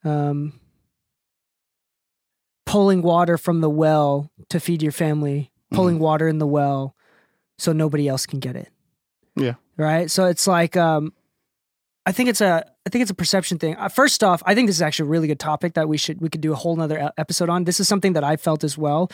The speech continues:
Speaker 2: Mm-hmm.
Speaker 1: kind of combating the feeling of, of, I feel selfish for being able to do what I wanna do because I feel like I'm doing it at the expense of somebody else.
Speaker 2: So let me ask you this, even with that notion in mind, would you feel the same if you were successful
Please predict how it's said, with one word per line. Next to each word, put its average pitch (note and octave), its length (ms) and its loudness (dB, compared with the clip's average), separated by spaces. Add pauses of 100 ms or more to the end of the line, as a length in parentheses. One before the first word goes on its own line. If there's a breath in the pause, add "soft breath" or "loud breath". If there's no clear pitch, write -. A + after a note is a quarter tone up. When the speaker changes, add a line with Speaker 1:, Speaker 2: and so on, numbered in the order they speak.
(220 loud breath)
Speaker 2:
Mm-hmm. G2+ 100 -4
Speaker 1:
kind E3+ 160 0
of D3 100 -6
combating D#3+ 560 2
the D3 60 -2
feeling D3+ 440 -2
of, C#3 220 -4 (380 loud breath)
of, C#3+ 280 -4
I F#3 140 4
feel F#3+ 220 2
selfish D#3+ 420 0
for E3 120 -2
being D3+ 200 -2
able D3+ 140 -2
to D#3 80 -4
do D3 160 -2
what C#3+ 100 0
I C#3+ 100 0
wanna C#3+ 240 -2
do C#3 140 -2
because C#3 200 -4
I C#3 40 -4
feel G3+ 220 2
like F#3 140 2
I'm E3+ 140 0
doing D#3+ 280 0
it D#3 80 0
at D3 140 -4
the D3 100 -4
expense D3+ 460 -2
of B2+ 60 -4
somebody C#3 340 -4
else. - 180 -10
Speaker 2:
So - 180 0
let C#3+ 100 4
me D3+ 80 4
ask C3+ 240 2
you A#2 60 2
this, B2 280 2
even B2 260 2
with A#2 140 2
that G#2+ 200 0
notion G#2+ 440 0
in F#2+ 100 -2
mind, G2+ 440 -2 (1120 loud breath)
would A#2+ 300 2
you C3 100 4
feel D#3+ 280 6
the E3+ 100 4
same C3 380 2
if A2+ 180 -2
you A#2 80 4
were A2+ 100 2
successful B2+ 880 0